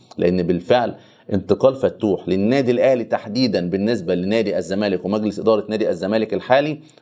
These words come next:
هو ضربة موجعة هتتزامن مع دخول مرتضى بمنتهى القوة ضد هذا المجلس، فهتكون الأمور صعبة جدًا على المجلس. فالمجلس عنده حل من الاتنين بيتمناهم، بيتمنى فتوح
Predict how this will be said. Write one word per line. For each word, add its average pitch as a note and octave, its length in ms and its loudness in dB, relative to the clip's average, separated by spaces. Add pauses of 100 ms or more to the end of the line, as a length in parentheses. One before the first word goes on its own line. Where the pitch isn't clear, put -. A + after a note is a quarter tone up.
هو A#2+ 280 2
ضربة G#2 460 2
موجعة G2 580 0 (280)
هتتزامن A#2 840 0
مع A2 240 0
دخول A#2+ 420 -4
مرتضى G2+ 480 0
بمنتهى F#2+ 480 0
القوة G#2+ 380 -4
ضد G#2+ 220 -4
هذا G#2 480 0
المجلس، C#3+ 540 0 (320)
فهتكون F#2+ 400 0
الأمور G#2+ 400 -2
صعبة A2+ 280 0
جدًا G#2+ 320 -4
على F#2 120 -2
المجلس. F2+ 360 -6
فالمجلس C3+ 520 0
عنده B3 260 0
حل C3+ 300 -2
من A2 80 -6
الاتنين A#2+ 380 -4
بيتمناهم، G2 640 -2 (320)
بيتمنى B2+ 540 4
فتوح B2 520 2